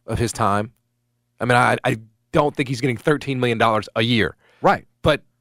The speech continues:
Speaker 2: But how do you do, how do you write a contract like that that says, "Okay, if, if you're here for two, we'll get you the thirteen
Speaker 1: No,
Speaker 2: in
Speaker 1: that's
Speaker 2: two years.
Speaker 1: interesting. That's
Speaker 2: If you're
Speaker 1: interesting.
Speaker 2: here for four, we'll pay this over
Speaker 1: Which,
Speaker 2: four
Speaker 1: which
Speaker 2: years"?
Speaker 1: I unfortunately don't know how the contract was
Speaker 2: It's just wild.
Speaker 1: written.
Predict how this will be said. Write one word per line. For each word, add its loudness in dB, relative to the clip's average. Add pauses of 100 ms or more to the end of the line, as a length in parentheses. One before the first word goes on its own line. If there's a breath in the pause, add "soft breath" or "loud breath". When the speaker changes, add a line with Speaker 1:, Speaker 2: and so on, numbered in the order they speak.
(120)
Speaker 2:
But 2
how 0
do 0
you -4
do, -4
how -2
do 2
you 0
write 2
a -2
contract -2
like 0
that -2
that -2
says, 0
"Okay, 0
if, -4
if -4
you're 4
here 2
for -4
two, -2 (220 soft breath)
we'll 0
get 0
you 0
the 2
thirteen -2
Speaker 1:
No, 4
Speaker 2:
in 4
Speaker 1:
that's 2
Speaker 2:
two 2
years. 0 (140)
Speaker 1:
interesting. -2
That's -4
Speaker 2:
If 0
you're 2
Speaker 1:
interesting. 2
Speaker 2:
here 0
for -4
four, 0
we'll -2
pay 0
this 0
over 0
Speaker 1:
Which, 0
Speaker 2:
four 2
Speaker 1:
which 0
Speaker 2:
years"? 0
Speaker 1:
I 2
unfortunately -2
don't -2
know -2
how 0
the -10
contract -2
was 0
Speaker 2:
It's -2
just 0
wild. 2
Speaker 1:
written. -6